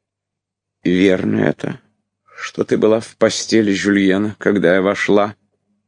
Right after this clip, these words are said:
Розали простонала сквозь прижатые к лицу руки. «Да, сударыня». Тут расплакалась баронесса, громко всхлипывая и вторя судорожным рыданием Розали.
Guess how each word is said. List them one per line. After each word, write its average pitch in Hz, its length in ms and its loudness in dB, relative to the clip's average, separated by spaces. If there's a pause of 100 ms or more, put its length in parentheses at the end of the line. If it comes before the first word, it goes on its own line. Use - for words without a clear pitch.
(280)
Розали 67 640 0
простонала 71 760 -2
сквозь - 440 -6
прижатые 67 680 -4
к - 80 -20
лицу 67 400 -4
руки. 69 400 -4
«Да, 78 560 -4
сударыня». 65 960 -2 (760)
Тут 87 220 2
расплакалась 80 880 0
баронесса, 80 760 -2
громко 76 500 0
всхлипывая 78 840 -2
и 76 160 0
вторя 85 420 -2
судорожным 78 760 -4
рыданием 71 680 -4
Розали. 71 640 -4